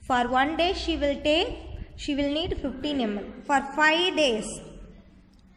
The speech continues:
five days means we have to multiply. Fifteen into five.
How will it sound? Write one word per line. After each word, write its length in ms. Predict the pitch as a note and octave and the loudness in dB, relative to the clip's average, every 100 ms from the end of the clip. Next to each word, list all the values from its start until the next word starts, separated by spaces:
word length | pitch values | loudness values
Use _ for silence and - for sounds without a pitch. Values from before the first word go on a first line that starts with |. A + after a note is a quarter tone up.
| - - | -8 2
five 360 | D4 C#4 D#4 | 4 4 2
days 300 | C#4 D4 D4+ | 2 0 0
means 340 | C#4 D4+ F#4+ - | -2 -2 -4 -2
we 100 | C4 | 0
have 200 | A3+ A#3+ | 0 0
to 60 | |
multiply. 600 | C#4 A#3 G#3 A3+ G3 G3+ - - - - - - - G3+ - - - - - - - - - | 0 0 0 -4 -6 -6 -6 -10 -12 -14 -14 -14 -14 -12 -12 -12 -14 -16 -18 -18 -20 -16 -4
Fifteen 680 | D4+ - - E4 E4+ F#4+ - - - | -4 -4 -2 2 2 0 -4 -8 -2
into 580 | B3+ B3 B3+ D4+ F4+ G#4 - - | 0 0 0 0 0 -2 -10 -4
five. 220 | A#3 G3+ | 0 0